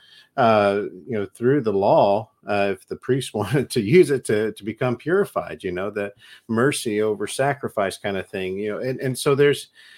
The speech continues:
certainly some conversation that we could have, uh, but as, as has been pointed out, does this Reverend Barbara Brown Taylor really want to have a legitimate conversation, or is she just trying to make some flash in the pan comments to,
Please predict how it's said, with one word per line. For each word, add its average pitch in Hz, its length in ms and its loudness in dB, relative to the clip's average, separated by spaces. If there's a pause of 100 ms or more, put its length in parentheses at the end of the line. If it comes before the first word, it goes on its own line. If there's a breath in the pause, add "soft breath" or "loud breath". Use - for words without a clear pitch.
(160 loud breath)
certainly 180 640 2
some 135 340 -2
conversation 139 600 -2
that 113 80 -2
we 113 120 -2
could 123 240 -2
have, 113 420 2 (300)
uh, 98 380 0 (140)
but 107 340 -2 (200)
as, 101 540 -2 (480)
as 101 180 -2
has 98 140 -8
been 92 180 -4
pointed 98 340 -4
out, 104 420 0 (400)
does 98 240 -4
this 98 320 -6 (200)
Reverend 95 340 -4
Barbara 92 320 -4
Brown 92 300 -6
Taylor 101 320 -2
really 90 180 -2
want 92 160 -4
to 90 60 -8
have 90 180 -4
a 85 220 -6 (300)
legitimate 95 500 -4
conversation, 95 600 -4
or 87 80 -6
is 80 60 -10
she 90 100 -16
just 90 240 -10
trying 92 320 -6
to 85 320 -8 (440 soft breath)
make 98 160 -4
some 90 380 -8 (120)
flash 98 320 -4
in 90 60 -6
the 85 60 -10
pan 90 280 -4
comments 95 540 -6
to, 85 300 -6